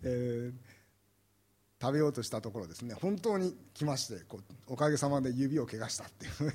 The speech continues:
ことが起こりましたけれども、なかなか鳥というのは素早いな、えー、すばしっこいなというふうに思わされます。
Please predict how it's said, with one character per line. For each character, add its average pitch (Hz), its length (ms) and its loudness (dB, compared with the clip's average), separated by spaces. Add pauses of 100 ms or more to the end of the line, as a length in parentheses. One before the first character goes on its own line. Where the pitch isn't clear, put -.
こ 127 80 -8
と - 160 -12
が - 80 -14
起 - 80 -20
こ 117 140 -6
り 101 120 -10
ま - 60 -20
し - 80 -16
た 107 120 -8
け 104 100 -10
れ 98 80 -8
ど 117 100 -6
も、 107 140 -8 (380)
な 135 140 0
か 139 80 2
な 151 100 4
か 143 120 2
鳥 147 240 2
と 147 100 2
い 143 80 4
う 139 80 4
の 123 100 2
は 107 80 -2
素 113 140 -8
早 117 240 -2
い 107 60 0
な、 95 160 -4 (240)
え 101 140 -6
ー、 - 20 -6
す 107 140 -10
ば 107 140 -2
し - 160 -4
っ - 40 -16
こ 117 120 -2
い 101 40 -4
な 98 180 -2
と 101 100 -10
い 98 80 -6
う 101 60 -8
ふ 160 140 -6
う 151 40 0
に 123 100 0
思 98 180 -6
わ 92 80 -4
さ 85 120 -10
れ 80 80 -8
ま 76 120 -10
す。 - 160 -14